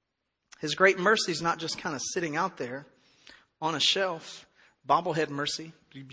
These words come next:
It does something. And God does something with it. He demonstrates an incredible power behind his mercy.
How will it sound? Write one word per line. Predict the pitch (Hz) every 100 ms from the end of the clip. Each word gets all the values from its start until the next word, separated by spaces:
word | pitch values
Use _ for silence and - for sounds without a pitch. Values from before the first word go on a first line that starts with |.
| 131 131 131 131 131 139 - _ _ _ _ _ _ -
It | 165
does | 220 202 -
something. | 156 - 107 - - _ _ _ _ _ _ _ _ _ _ _ _ _ _ _ _ _ _ _ _ _ _ _
And | 180
God | 208 226 214
does | 214 -
something | 214 208 185 165
with | 262 180
it. | 120 - - - _ -
He | - 185
demonstrates | 156 262 247 214 - 208 202 - - - - _
an | 190
incredible | 196 175 - 262 226 202 -
power | - - 240 254 233 190 131 113 110 - - -
behind | 156 - 233 233
his | 190 165 170
mercy. | 143 -